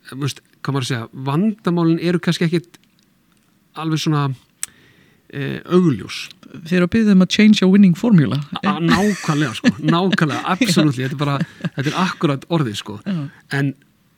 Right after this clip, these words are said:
Speaker 1: en, sko, eh, það er búið að vera mjög ánægilegt hvað þau hafa verið til í að segja bara, „Ok,
Speaker 2: Mm.
Speaker 1: hvernig gerum við þetta? Og, og, og hvað er þetta?“ Og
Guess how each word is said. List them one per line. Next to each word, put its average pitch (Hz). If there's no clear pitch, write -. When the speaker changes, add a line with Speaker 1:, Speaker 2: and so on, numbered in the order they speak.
Speaker 1:
en, 135
sko, 135
eh, 50
það 143
er 135
búið 143
að 143
vera 147
mjög 175
ánægilegt 165
hvað 180
þau 156
hafa 165
verið 156
til 190
í 123
að 139
segja 156
bara, 139
„Ok, 151
Speaker 2:
Mm. 156
Speaker 1:
hvernig 143
gerum 113
við 101
þetta? -
Og, 131
og, 135
og 135
hvað 156
er 139
þetta?“ 131
Og 127